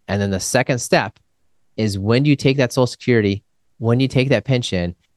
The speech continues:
and what you're trying to maximize is what gives you the most amount of money over your lifetime. And if there's two of you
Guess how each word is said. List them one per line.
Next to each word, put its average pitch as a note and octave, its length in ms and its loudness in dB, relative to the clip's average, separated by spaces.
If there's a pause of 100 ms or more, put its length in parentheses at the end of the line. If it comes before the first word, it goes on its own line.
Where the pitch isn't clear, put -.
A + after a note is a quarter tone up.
(140)
and G#2+ 180 0
what A2 160 -2
you're A2 100 2
trying C#3+ 380 -2
to F#3 60 2
maximize A#2+ 800 0 (180)
is G#2+ 160 -4
what C3+ 220 0
gives E3+ 240 4
you C3 60 2
the A#2 120 2
most B2 440 0
amount E3+ 220 2
of D#3+ 60 0
money A2+ 360 0 (480)
over C#3 260 4
your C3 160 4
lifetime. F#2 640 -2 (240)
And A#2+ 80 0
if A2+ 80 -2
there's G#2+ 160 0
two D#3 240 2
of E3 80 2
you G3+ 240 0